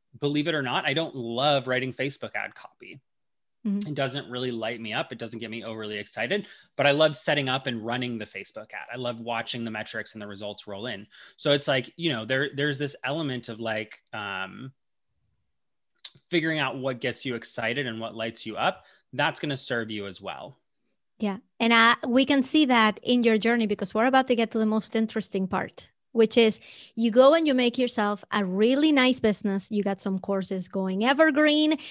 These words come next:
Speaker 2: You have your, you know, digital courses out there and people are consuming them. People are loving what you're doing. And then you say, and I'm sure it wasn't as sudden as this, but then you say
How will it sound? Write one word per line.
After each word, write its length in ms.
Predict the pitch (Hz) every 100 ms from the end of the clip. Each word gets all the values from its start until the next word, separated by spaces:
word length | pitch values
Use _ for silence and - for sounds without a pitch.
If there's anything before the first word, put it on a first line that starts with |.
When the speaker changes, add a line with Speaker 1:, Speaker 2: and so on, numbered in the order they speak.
| - 196
Speaker 2:
You 160 | 226
have 320 | 196 214 214 208
your, 300 | 214 208 208
you 240 | 185 202
know, 60 | 196 190 190
digital 380 | 302 311 320
courses 320 | 302 294 302 285
out 80 | 262
there 80 |
and 80 | 247
people 160 | 240 269
are 80 | 269
consuming 480 | 277 262 254 254
them. 160 | 247 247
People 200 | 233 214
are 80 | 202 214 247
loving 200 | 269 269
what 160 | 262
you're 120 | 269 226
doing. 380 | 226 220 220 - - - -
And 180 | - 220
then 160 | 233 240
you 140 | 247
say, 560 | 233 240 214 202 269 -
and 120 | 226 208
I'm 120 | 202
sure 180 | 247 294
it 100 | 262
wasn't 460 | 277 285 320 302 -
as 160 | 247
sudden 480 | - - 320 277 247
as 160 | 220 220
this, 420 | 208 226 330 - _ -
but 100 | 269
then 160 | 302
you 100 | 339
say 480 | 359 349 330 320 320